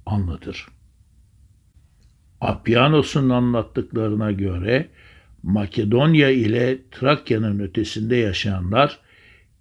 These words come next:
İliryalı olarak adlandırılır. Efsaneye göre tek gözlü Kiklops'un üç oğlu vardır. Adları Keltos, İliryos ve Galas'tır. Bunlar sırayla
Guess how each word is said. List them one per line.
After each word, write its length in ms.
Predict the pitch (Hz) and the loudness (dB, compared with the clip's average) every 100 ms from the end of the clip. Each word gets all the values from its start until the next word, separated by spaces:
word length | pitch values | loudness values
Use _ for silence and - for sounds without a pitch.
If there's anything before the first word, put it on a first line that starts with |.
| _ | _
İliryalı 600 | - 113 147 131 117 107 | -2 4 6 6 2 0
olarak 640 | - 101 104 107 120 - - - _ - | -2 -4 -4 -2 -4 -6 -18 -20 _ -8
adlandırılır. 920 | 117 104 107 101 98 95 95 90 - - _ _ _ _ _ - _ - - _ - | -6 -4 -2 -2 -2 -4 -8 -10 -16 -20 _ _ _ _ _ -20 _ -20 -20 _ -2
Efsaneye 800 | 127 104 - 113 117 120 131 143 | 0 2 0 0 2 4 4 4
göre 480 | 135 127 127 113 - | 4 4 2 0 -6
tek 320 | - 151 156 - | 0 2 2 2
gözlü 540 | 120 104 117 120 - | 2 2 0 0 0
Kiklops'un 800 | - 147 - 120 - 127 113 120 - - | 0 0 0 -2 -2 -4 -4 -6 -14 -2
üç 240 | 175 165 - | 2 2 0
oğlu 420 | 117 107 104 101 | 0 2 2 0
vardır. 520 | 92 85 85 85 - - _ _ - - - - | -2 -6 -10 -12 -18 -20 _ _ -20 -20 -20 -2
Adları 680 | 117 107 110 107 120 220 - _ - | 0 2 0 0 0 0 -4 _ -4
Keltos, 720 | 120 110 - 127 135 - - - | 0 0 -2 -4 -4 -8 -16 -8
İliryos 760 | 110 113 139 127 127 156 - - - - - | -2 2 4 4 2 2 -2 -12 -20 -10 -2
ve 160 | 123 | 0
Galas'tır. 760 | 107 120 135 104 - - 78 - _ _ _ _ - _ _ | 2 4 4 2 -4 -14 -16 -18 _ _ _ _ -20 _ _
Bunlar 380 | 104 110 123 120 | -4 0 2 0
sırayla 800 | - - 113 123 113 117 135 | -2 -2 2 2 2 2 -2